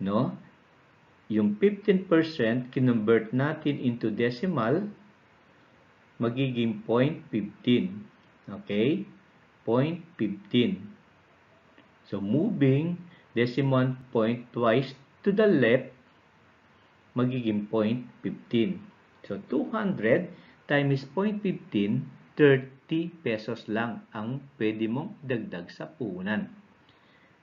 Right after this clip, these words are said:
Para sa ikalawang hakbang, no? Halagang idadagdag sa puhunan, thirty, kabuuan,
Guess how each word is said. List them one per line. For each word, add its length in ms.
Para 240
sa 160
ikalawang 480
hakbang, 640
no? 320
Halagang 400
idadagdag 560
sa 160
puhunan, 720
thirty, 640
kabuuan, 800